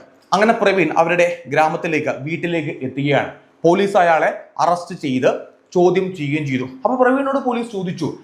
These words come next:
"നിങ്ങൾ ജനുവരി പതിമൂന്നാം തീയതി ആ കുഞ്ഞിനെ, ഗംഗയെ കണ്ടിരുന്നു?" പ്രവീൺ പറഞ്ഞു, "ഞാൻ കണ്ടിരുന്നു.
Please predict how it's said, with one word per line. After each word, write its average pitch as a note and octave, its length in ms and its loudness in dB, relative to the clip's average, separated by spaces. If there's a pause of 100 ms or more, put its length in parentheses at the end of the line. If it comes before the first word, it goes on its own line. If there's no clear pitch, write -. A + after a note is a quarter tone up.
(160)
"നിങ്ങൾ A#3 200 4
ജനുവരി G3+ 640 0
പതിമൂന്നാം E3+ 420 -2
തീയതി D3 360 -6
ആ D#3+ 200 2
കുഞ്ഞിനെ, E3 260 -6
ഗംഗയെ D#3 520 -4
കണ്ടിരുന്നു?" B2+ 380 -2 (320)
പ്രവീൺ G#3 260 4
പറഞ്ഞു, G#3+ 320 0
"ഞാൻ A#3+ 160 0
കണ്ടിരുന്നു. G#3+ 480 -2